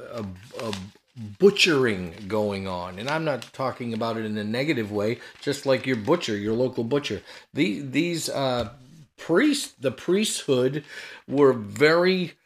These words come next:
knowledgeable in the carving of animals, the butchering, the butchery of animals, and, and, and how to cut them and how to, and, and you can imagine, uh, how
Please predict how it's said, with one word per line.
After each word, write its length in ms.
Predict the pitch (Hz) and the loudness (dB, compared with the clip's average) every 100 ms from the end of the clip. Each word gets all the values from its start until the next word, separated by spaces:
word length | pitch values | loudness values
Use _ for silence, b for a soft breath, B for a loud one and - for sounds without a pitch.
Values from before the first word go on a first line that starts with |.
| _ _ - | _ _ -4
knowledgeable 1160 | 117 135 160 202 180 127 120 107 113 123 139 - _ | 0 2 4 4 2 2 0 2 2 2 -2 -8 _
in 500 | 131 139 147 156 139 | -2 -2 0 -2 0
the 120 | 147 | -2
carving 800 | 147 - 151 175 165 156 156 156 - | -2 -2 2 4 4 2 0 -4 0
of 340 | 135 143 147 | 2 4 2
animals, 680 | 139 151 180 170 117 95 92 | -4 -2 2 2 0 -2 -2
the 120 | 131 | -4
butchering, 1040 | 117 104 180 - 147 113 101 123 147 139 | -2 0 0 0 -2 -2 -2 -2 -4 -6
the 140 | 113 117 | -8 -8
butchery 640 | 113 160 - 123 113 117 | -4 -4 -4 -4 -2 -2
of 260 | 113 127 120 | -2 -4 -4
animals, 640 | 139 160 180 113 90 - B B B - | -6 -4 -2 -2 -4 -6 B B B -6
and, 280 | 120 120 | -2 -2
and, 360 | 117 113 107 110 | -2 -2 -4 -6
and 320 | 123 107 107 - | -6 -6 -6 -8
how 300 | - 120 135 | -8 -4 -2
to 100 | 135 | -2
cut 380 | - 143 135 143 | -4 -6 -6 -6
them 260 | 147 151 | -6 -4
and 140 | 139 101 | -6 -6
how 180 | 113 | -4
to, 140 | 123 117 B B B | -4 -6 B B B
and, 320 | 131 127 123 - | -4 -4 -8 -12
and 180 | 127 120 | -8 -4
you 160 | 170 | -2
can 160 | 180 147 | 0 0
imagine, 680 | 117 143 214 180 120 107 117 b b b b _ | 2 2 2 2 0 -2 -4 b b b b _
uh, 320 | 120 113 117 | -4 -4 -4
how 420 | - 143 139 120 | -8 -4 -2 -4